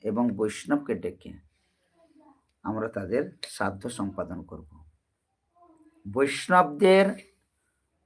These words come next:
উদ্দেশ্যে, অর্থাৎ বিষ্ণুর উদ্দেশ্যে, বিষ্ণুর যেন পাদপদ্মে যেন তার আত্মা যেন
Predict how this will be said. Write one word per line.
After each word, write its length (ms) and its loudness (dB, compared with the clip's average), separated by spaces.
উদ্দেশ্যে, 640 2
অর্থাৎ 280 6
বিষ্ণুর 580 -4
উদ্দেশ্যে, 680 0
বিষ্ণুর 440 -6
যেন 200 0
পাদপদ্মে 600 2
যেন 260 -2
তার 120 4
আত্মা 400 2
যেন 360 -2